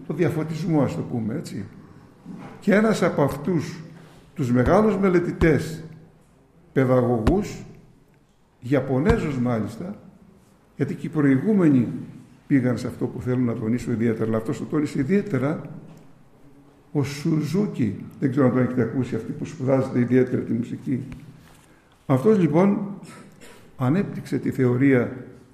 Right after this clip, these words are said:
αυτή που είπα στην αρχή, τη μνημοτεχνική τέχνη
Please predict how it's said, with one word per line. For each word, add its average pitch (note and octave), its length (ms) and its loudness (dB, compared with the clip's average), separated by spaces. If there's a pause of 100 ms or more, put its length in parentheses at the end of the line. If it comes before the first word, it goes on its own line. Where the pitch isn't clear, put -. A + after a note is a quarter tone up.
(360)
αυτή A#2+ 320 -6
που C3 180 -2
είπα C3 200 0
στην - 240 -4
αρχή, A#2+ 460 -2 (500)
τη B2+ 140 2
μνημοτεχνική G#2+ 960 0
τέχνη B2+ 560 0